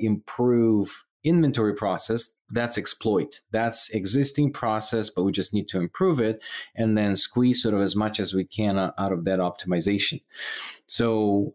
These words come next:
the companies that succeed the most are called ambidextrous companies that have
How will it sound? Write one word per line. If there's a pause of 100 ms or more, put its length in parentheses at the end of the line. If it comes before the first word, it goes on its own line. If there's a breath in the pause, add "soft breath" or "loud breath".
the
companies
that
succeed
the
most
are
called
ambidextrous
companies
that
have